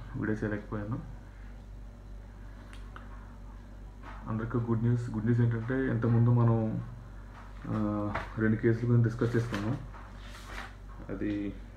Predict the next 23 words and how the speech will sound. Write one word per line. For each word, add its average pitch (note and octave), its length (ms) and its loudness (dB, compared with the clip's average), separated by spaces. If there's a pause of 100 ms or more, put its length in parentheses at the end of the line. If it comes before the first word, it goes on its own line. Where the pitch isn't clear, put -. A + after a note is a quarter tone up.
(800)
ఇరవై, A2+ 260 4 (420)
ఇరవై A2+ 180 6
ఆరో A#2 160 8
తారీఖు, A2+ 680 4
ఇరవై A2 300 4
ఆరు A2+ 340 6
ఐదు A2 200 4 (500)
and G#2 260 -2
ఇరవై G#2 360 4
తొమ్మిది A2+ 480 4
ఐదు. G#2+ 180 -4 (1200)
ఈ A2+ 40 2
రెండు A2+ 220 6
రోజుల్లో B2 280 6
మనకి A#2+ 240 2
రెండు A2+ 280 4
ప్రిజంప్టివ్ A#2 540 6
పాజిటివ్ A2+ 340 4
వచ్చాయని A2+ 240 0
చెప్పేసి A2+ 300 -2
మనం G#2+ 120 0
డిస్కస్ A2+ 360 0
చేసుకున్నాం. A2 440 -2